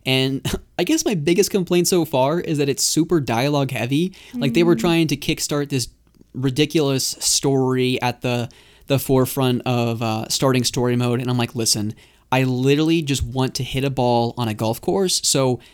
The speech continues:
Speaker 1: the faster we get there, the better." I just mash the A button a bunch, and then they walk you through kind of a number of tutorials.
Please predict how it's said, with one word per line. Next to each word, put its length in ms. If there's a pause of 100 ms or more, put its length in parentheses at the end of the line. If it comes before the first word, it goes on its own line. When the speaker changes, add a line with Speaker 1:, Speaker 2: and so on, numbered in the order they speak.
(160)
Speaker 1:
the 100
faster 320
we 80
get 220
there, 160
the 80
better." 420
I 100
just 140
mash 460
the 120
A 140
button 300
a 20
bunch, 480 (380)
and 200
then 280
they 100
walk 340
you 60
through 560
kind 180
of 60
a 60
number 260
of 140
tutorials. 880